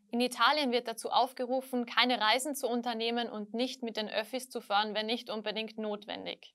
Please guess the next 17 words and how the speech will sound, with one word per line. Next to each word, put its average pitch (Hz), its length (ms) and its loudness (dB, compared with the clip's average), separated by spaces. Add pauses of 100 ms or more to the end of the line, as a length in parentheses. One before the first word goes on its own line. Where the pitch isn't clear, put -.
(120)
In 233 100 -2
Slowenien 277 560 0
gibt 254 160 -4
es 226 120 -4
jetzt 233 240 0
eine 220 220 -4
Ausgangssperre 247 800 2
zwischen 220 340 -6
einundzwanzig 247 720 2
Uhr 247 180 4
und 220 180 -2
sechs 214 400 0
Uhr. 185 280 -4 (160)
Außerdem 277 400 2
sind 269 260 -2
Auslandsreisen 202 880 2
verboten. 185 640 -10